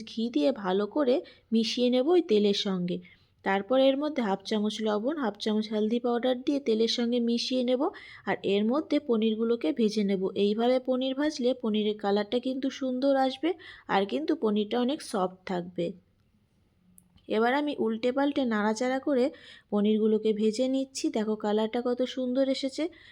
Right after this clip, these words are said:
তোমরা দেখতেই পাচ্ছ। এবার আমি পনিরগুলোকে তুলে নিচ্ছি। আর দেখো পনিরটা তোলার সময় কতটা সফট রয়েছে পনিরগুলো। এবার এগুলো তুলে একটা প্লেটে রেখে দিচ্ছি। এবার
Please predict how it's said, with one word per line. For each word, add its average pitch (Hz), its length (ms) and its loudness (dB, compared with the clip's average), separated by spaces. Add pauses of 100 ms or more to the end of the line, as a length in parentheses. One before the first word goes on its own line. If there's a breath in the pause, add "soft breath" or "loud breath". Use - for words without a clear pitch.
তোমরা 196 260 0
দেখতেই 208 480 -2
পাচ্ছ। 277 340 0 (520 soft breath)
এবার 214 260 2
আমি 294 240 0
পনিরগুলোকে 233 640 2
তুলে 247 340 0
নিচ্ছি। 262 400 -2 (260)
আর 190 200 -4
দেখো 196 260 -2 (100)
পনিরটা 240 380 -2
তোলার 240 460 0
সময় 262 300 -2
কতটা 214 340 -2 (120)
সফট 233 300 -2
রয়েছে 262 300 0
পনিরগুলো। 269 560 0 (480 loud breath)
এবার 208 260 2
এগুলো 220 260 2
তুলে 240 280 0
একটা 240 240 0
প্লেটে 247 380 0
রেখে 269 260 2
দিচ্ছি। 269 400 -2 (420 loud breath)
এবার 208 180 2